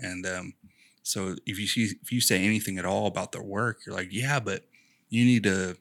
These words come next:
you know, create a better, like, reflective lights,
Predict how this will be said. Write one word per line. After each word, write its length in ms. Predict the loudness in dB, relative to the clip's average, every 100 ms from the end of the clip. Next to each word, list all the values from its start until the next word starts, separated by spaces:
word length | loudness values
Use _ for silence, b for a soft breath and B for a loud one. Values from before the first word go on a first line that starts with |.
| _
you 80 | -6
know, 160 | -4
create 400 | -6 0 2 2 0
a 160 | -6 -8 -4
better, 380 | -2 0 -2 -6 -10
like, 200 | -10 -8
reflective 520 | -6 -2 -2 -2 -6
lights, 560 | -4 -4 -4 -8 -8 -8